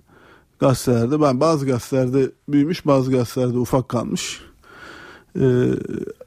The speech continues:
ama yani bence ço-, son derece önemli bir gelişme. Çünkü bir de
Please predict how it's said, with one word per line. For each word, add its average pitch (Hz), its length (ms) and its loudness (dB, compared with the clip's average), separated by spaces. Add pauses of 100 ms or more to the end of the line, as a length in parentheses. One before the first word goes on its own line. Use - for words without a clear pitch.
(460)
ama 151 240 4 (300)
yani 120 320 2
bence 135 220 4
ço-, 135 200 -4
son 135 220 2
derece 131 240 2
önemli 135 400 2
bir 135 40 0
gelişme. 123 400 0
Çünkü 143 280 0
bir 143 80 2
de 151 140 2